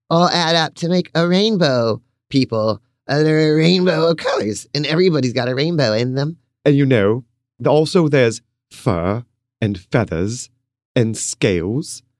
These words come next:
Speaker 2: and all of those have variations in color, and are rarely when a creature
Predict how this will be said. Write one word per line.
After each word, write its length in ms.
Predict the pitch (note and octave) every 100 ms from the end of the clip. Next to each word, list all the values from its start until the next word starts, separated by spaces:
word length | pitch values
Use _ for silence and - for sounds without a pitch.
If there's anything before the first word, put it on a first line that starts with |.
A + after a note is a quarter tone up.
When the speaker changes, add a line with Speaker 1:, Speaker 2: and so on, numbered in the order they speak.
| _ -
Speaker 2:
and 180 | B2+ - -
all 240 | D3 F#3
of 160 | G#3+ D3
those 460 | A#2 D#2+ D2+ E2+ - _ -
have 160 | B2+
variations 920 | A2 D3+ D3+ D#3 C3+ D#3 F#3 F3+ C3+ G2
in 120 | G2+
color, 260 | G#2+ F#2 -
and 140 | C3+
are 100 | D3+
rarely 400 | C#3+ E3 G#3 F#3
when 160 | C3+ C3
a 40 |
creature 440 | - E3+ D#3 C3